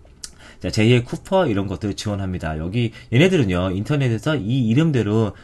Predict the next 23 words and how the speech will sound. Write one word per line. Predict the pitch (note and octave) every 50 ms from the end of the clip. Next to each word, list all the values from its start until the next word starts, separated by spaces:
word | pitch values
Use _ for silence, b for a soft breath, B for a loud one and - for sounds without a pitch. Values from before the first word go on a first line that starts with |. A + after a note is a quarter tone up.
| B B
검색하면 | - G#2 A2 A#2+ D3 D3 - A#2 A2+ A2+
쉽게 | - - - - - F3+ -
지원, | - A2+ G#2 G#2 G2 - B B B B
쉽게 | - - - F#3+ - - - G#3 G#3+ A3 A3 A3 B B B B
그 | - C3 B2+
해당 | B2 D3+ D#3+ D#3+ C3
모델들을 | G#2 G2+ G2+ C3 B2+ A2+ A2+ G#2+ G#2+
찾을 | - - D3+ F#3+ F#3+
수 | - - F#2
있고요. | F2 - - G#2+ D#3+ F#3+ F3 B2 A#2+ B B B B B -
그 | A#2+ A2+ A2
국내에도 | A2 A#2+ B2 C#3 D#3 E3 E3 D#3+ D3+ D3+ D3 F#3 G3 G3 G3+ G3+ G3
컬러, | - - G3+ G3+ G#3 G3 F3 E3+
컬러 | - - - F#3 F3+ F#3 F3+ F#3 F3+ F3+ F3+ F3+ F3+ F3+ F3+ - - - - - - - - - -
다빈치를 | - A2 A#2 C#3 F3 F3+ - - F3+ D3 A#2+
이렇게 | G2+ G#2+ G2+ - G#2+ F2+
제공해주는 | - G#2+ G#2+ C3+ C#3+ C3 A#2+ A2 A2 G2+
벤더 | - G2 G2+ A2 B2 A2
업체에서 | F#2 E2+ - - A2+ F#2+ F#2 F#2+ G2+ C#3+ D#3+ D3 A#2 B B B B B -
이렇게 | G#2+ G#2+ - A2+ G#2+
간단한 | - G#2 G2+ G2+ - C#3 C3+ C3+
팜플렛들을 | C3+ C3+ F3 - - F3+ D#3 - - A2 -
보시면은 | - F2 - - F#2+ F#2 F#2 A#2 D#3 E3+